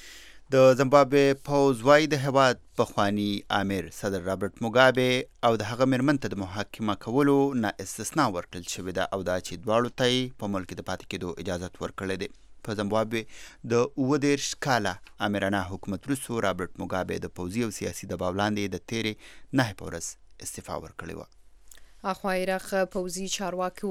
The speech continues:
Speaker 2: ویلي دي چې حکومتي ځواکونه د پنجشنبې یا زیارت په ورځ د اسلامي دولت یا داعش وسلوالې ډلې پر ضد د سوریې سره پولې ته نږدې خپل آخرني عملیات پیل کړي دي.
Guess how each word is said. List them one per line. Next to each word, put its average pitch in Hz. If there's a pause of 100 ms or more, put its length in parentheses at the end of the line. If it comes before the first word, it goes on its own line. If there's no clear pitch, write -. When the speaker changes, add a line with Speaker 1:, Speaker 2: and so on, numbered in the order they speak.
(180)
Speaker 2:
ویلي 196
دي 202
چې 202
حکومتي 190
ځواکونه 202 (100)
د 196
پنجشنبې 202
یا 175
زیارت 175
په 175
ورځ 214 (380)
د 220
اسلامي 226
دولت 190
یا 196 (340)
داعش 185
وسلوالې 180
ډلې 170
پر 170
ضد 190
د 175
سوریې 175
سره 175 (480)
پولې 202
ته 196
نږدې 185
خپل 175
آخرني 214
عملیات 160
پیل 160 (100)
کړي 156
دي. 165